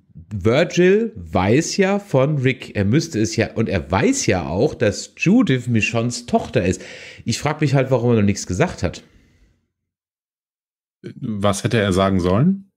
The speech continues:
Speaker 2: Virgil?
Speaker 1: Dass Rick noch lebt.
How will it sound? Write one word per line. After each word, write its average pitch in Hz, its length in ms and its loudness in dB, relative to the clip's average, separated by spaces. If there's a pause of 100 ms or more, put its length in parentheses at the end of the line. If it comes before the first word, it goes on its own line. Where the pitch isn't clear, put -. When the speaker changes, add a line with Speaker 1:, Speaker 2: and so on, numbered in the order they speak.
(280)
Speaker 2:
Virgil? 120 360 2 (760)
Speaker 1:
Dass 92 200 0
Rick 139 200 2
noch - 340 0 (540)
lebt. 92 640 0